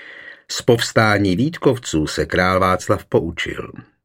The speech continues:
Domácí urozené rody začaly ztrácet vliv na chod české politiky, především té zahraniční.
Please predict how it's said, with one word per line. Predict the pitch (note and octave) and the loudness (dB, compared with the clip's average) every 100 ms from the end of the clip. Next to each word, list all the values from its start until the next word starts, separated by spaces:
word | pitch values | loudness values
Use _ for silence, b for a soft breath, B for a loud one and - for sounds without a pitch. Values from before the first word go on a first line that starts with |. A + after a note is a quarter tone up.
| _ | _
Domácí | E2 A2 C3 D3+ D3+ - D3 | 2 4 4 2 0 0 2
urozené | G2+ G2+ F2 F2+ D#2 D#2 | 2 2 2 2 2 2
rody | F#2+ A2 | 2 2
začaly | F#2+ F#2 F2 E2 | 0 0 0 0
ztrácet | D#2+ - F2+ G2 G#2+ - B2+ F2 | -2 -2 0 2 0 0 0 0
vliv | C2 A#2 B2 A2 | 2 2 2 0
na | A2 | 0
chod | - - A2+ - - | 0 -2 -2 -4 -6
české | A2+ - - G#2+ | -6 -2 0 2
politiky, | A2 G#2+ F#2+ G#2+ - A#2 B B B B - | 2 0 0 -2 0 0 B B B B -4
především | - E2+ F#2 - G2 F#2+ | 0 2 0 0 -2 2
té | G#2 G2+ | 2 4
zahraniční. | G2 F2+ D2+ C2+ - - - - | 2 2 0 -4 -10 -12 -14 -20